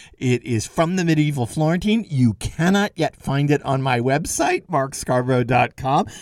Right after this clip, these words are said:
because I want you just to listen to it. When we get to the individual passages, I will break it up and put it on my website. I should also say right here before we get started that I retranslate this when we go into the individual episodes that break the canto apart into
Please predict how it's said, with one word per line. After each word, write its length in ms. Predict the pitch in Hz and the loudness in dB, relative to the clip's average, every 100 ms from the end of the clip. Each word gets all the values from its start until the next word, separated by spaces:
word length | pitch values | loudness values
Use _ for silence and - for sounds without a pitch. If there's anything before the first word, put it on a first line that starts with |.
| - | -4
because 200 | 143 143 | 0 4
I 100 | 131 | 4
want 400 | 127 147 185 - | 4 0 -2 -2
you 120 | 180 | -4
just 340 | 151 156 - | 2 0 2
to 100 | - | -4
listen 600 | 139 120 135 143 165 175 175 | -4 0 2 2 2 0 0
to 240 | - 202 | -2 0
it. 120 | 233 185 - | 0 -4 -12
When 240 | - 135 127 | 0 2 2
we 160 | 123 | 2
get 380 | 113 104 151 - | 0 0 0 0
to 100 | 165 | -4
the 200 | 160 160 | 0 -2
individual 720 | - 143 147 139 139 139 135 | 0 0 2 2 0 -2 -6
passages, 600 | 127 147 147 190 175 180 - | -2 -2 -2 -2 0 -2 -2
I 160 | 240 120 | -4 0
will 220 | 120 101 | 0 -2
break 520 | 82 - 107 127 156 | -4 -4 0 0 2
it 120 | 156 | 2
up 240 | 131 147 - | 2 2 0
and 180 | 123 113 | -6 -2
put 140 | 151 | 0
it 100 | 170 | 0
on 140 | 156 127 | 0 0
my 140 | 120 | 2
website. 400 | 113 117 - 165 | 2 0 0 -2
I 60 | - | -2
should 160 | 160 - | -4 -2
also 280 | - 381 | -2 0
say 300 | 359 175 131 - - - | 0 2 0 0 -8 -4
right 200 | 123 123 | 0 0
here 320 | 107 120 113 | 0 2 4
before 220 | 101 101 | 4 4
we 100 | 123 | 2
get 140 | 113 113 | 2 -2
started 400 | - 104 101 104 - - - | 0 0 0 -6 -14 -20 -14
that 340 | 110 151 131 - _ - | 0 2 2 -6 _ -8
I 200 | 143 202 | -2 0
retranslate 1040 | 233 120 147 190 185 - 127 123 - 101 101 | 0 0 0 0 0 0 2 2 2 2 4
this 300 | 107 98 - | 2 0 0
when 100 | 107 | 0
we 80 | 101 | 2
go 300 | 110 98 - | 4 2 2
into 220 | 104 101 | -2 0
the 200 | 101 101 - | -2 -4 2
individual 840 | 120 117 110 101 110 98 92 95 | 4 6 4 4 2 2 0 -2
episodes 500 | 101 101 98 107 87 | -2 -2 -2 -2 -2
that 140 | 98 - | -6 -4
break 260 | 98 90 | -4 -4
the 100 | - | -8
canto 540 | 90 104 98 104 92 - | -8 -6 -4 -4 -6 -8
apart 380 | - 101 101 92 | -8 -4 -4 -4
into 240 | 107 98 | -6 -6